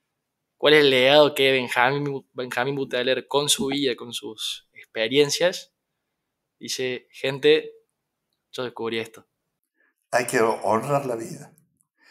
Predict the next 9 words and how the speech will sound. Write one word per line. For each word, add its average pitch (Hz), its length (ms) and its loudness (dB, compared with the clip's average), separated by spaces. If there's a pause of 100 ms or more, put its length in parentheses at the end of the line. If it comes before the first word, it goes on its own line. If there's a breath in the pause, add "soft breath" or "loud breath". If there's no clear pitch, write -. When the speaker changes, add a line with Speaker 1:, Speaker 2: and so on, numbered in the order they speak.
(320 soft breath)
Speaker 2:
que 123 100 -6
es 135 40 -2
algo 170 280 4
que 107 100 -4
Dios 135 220 0
nos 135 180 -2
dio 165 680 -2 (200)
gratuitamente, 123 1000 -2 (680)
gratuitamente, 110 1300 -4